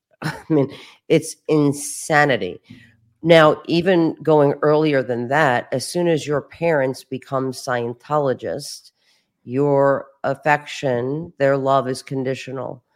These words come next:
Um, and you learn that very early on, that they choose mostly the organization and L. Ron Hubbard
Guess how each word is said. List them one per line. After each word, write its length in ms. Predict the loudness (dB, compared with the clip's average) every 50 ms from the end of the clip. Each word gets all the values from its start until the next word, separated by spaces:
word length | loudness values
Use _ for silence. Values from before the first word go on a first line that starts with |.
| _ _ _ _ _ _ _ _ _ _ -2
Um, 360 | 0 2 4 4 2 0 0 -2
and 140 | 0 0
you 100 | 0 0
learn 300 | 2 4 4 4 4 4
that 280 | 2 2 0 0 -2 -6
very 600 | -12 -16 -16 -10 -4 -2 0 2 2 2 0 0 -2
early 340 | -2 -4 -2 -2 -4 -4 -6
on, 320 | -6 -6 -8 -12 -14 -18 _ _
that 240 | -4 -4 -4 -4 -6 _ _ _ -20 -20 -20 -20 -16 -6
they 480 | -2 0 0 2 0 0 -4 -6 -8 _ _ _ -18
choose 880 | -16 -12 -8 -4 -2 -2 -2 -2 0 -2 -2 -2 -2 -4 -8 -12 -14 _ _ _ _ _ -4
mostly 800 | 0 0 0 0 0 -4 -10 -10 -8 -6 -6 -6 -6 -6 -8 _ _ _ _ -6
the 140 | -4 -2 0
organization 960 | 0 0 -2 -2 -2 -2 -4 -2 -4 -4 -6 -6 -6 -6 -6 -4 -4 -4 -4
and 180 | -4 -4 -2 -2
L. 120 | -2 -2
Ron 180 | -2 -4 -4 -4
Hubbard 480 | -4 -6 -6 -6 -4 -6 -6 -6 -8